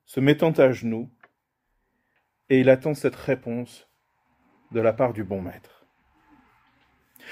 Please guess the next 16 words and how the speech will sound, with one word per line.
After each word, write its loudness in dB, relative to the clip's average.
Donc 6
il 8
avait, 4
semble-t-il, 0
la 8
bonne 8
attitude, -2
hein, -2
la 6
bonne 6
approche. -6
Mais -2
deuxièmement, 4
il 6
avait 6
aussi -4